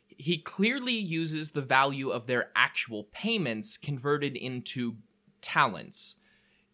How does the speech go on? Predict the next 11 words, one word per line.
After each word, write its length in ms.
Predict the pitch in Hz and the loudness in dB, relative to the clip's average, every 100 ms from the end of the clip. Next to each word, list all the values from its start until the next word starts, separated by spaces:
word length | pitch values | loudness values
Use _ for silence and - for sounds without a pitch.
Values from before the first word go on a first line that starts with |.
| - | -2
in 140 | 139 | 0
his 240 | 147 165 - | 2 0 0
case 320 | 175 143 - | 2 2 0
probably 560 | - 156 160 160 151 | 0 2 2 -2 0
a 60 | 127 | 0
Greek 400 | 131 151 180 175 | 0 -2 -2 0
measurement 580 | 143 127 123 113 113 120 | 0 0 0 -4 -4 -4
of 160 | 117 | -6
weight 280 | 110 113 107 | 0 0 0
in 120 | 110 110 | -4 -4
silver. 640 | - 165 135 101 - | 0 0 0 -2 -10